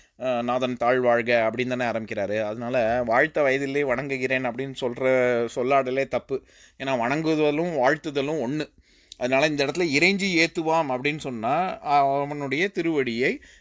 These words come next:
நாம் வணங்குவோம் அப்படின்னு அர்த்தம். இப்ப நான் பாட்டை இன்னொரு தடவை படிக்கிறேன், கேளுங்க. "பராவ அருமறை பையில் பரமன் பங்கைய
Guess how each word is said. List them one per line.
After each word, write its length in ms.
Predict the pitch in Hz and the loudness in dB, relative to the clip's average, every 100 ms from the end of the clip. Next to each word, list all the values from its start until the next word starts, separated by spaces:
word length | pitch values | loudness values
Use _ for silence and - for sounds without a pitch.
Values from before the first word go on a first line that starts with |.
| - | -10
நாம் 420 | 131 139 240 - - | -4 -2 -2 -8 -2
வணங்குவோம் 680 | 131 139 139 120 120 113 101 - | 0 0 0 0 0 -2 -8 -14
அப்படின்னு 240 | 98 127 | -10 -8
அர்த்தம். 280 | 120 - - _ _ - | -8 -10 -18 _ _ -6
இப்ப 140 | 139 | 0
நான் 140 | 139 127 | 2 4
பாட்டை 280 | 165 196 | 4 4
இன்னொரு 220 | 147 156 151 | -2 -4 -4
தடவை 160 | 120 | -6
படிக்கிறேன், 340 | 107 117 120 104 | -6 -10 -10 -10
கேளுங்க. 460 | 117 113 107 147 - _ - - _ | -10 -10 -10 -14 -16 _ -20 -20 _
"பராவ 460 | 139 170 208 214 196 | 6 8 6 6 4
அருமறை 480 | 156 196 175 160 170 | 4 0 0 -2 -2
பையில் 380 | 147 156 180 | -2 -2 -4
பரமன் 540 | 165 135 143 135 127 160 | -4 -4 -4 -6 -10 -8
பங்கைய 480 | 135 160 185 185 | -6 0 2 2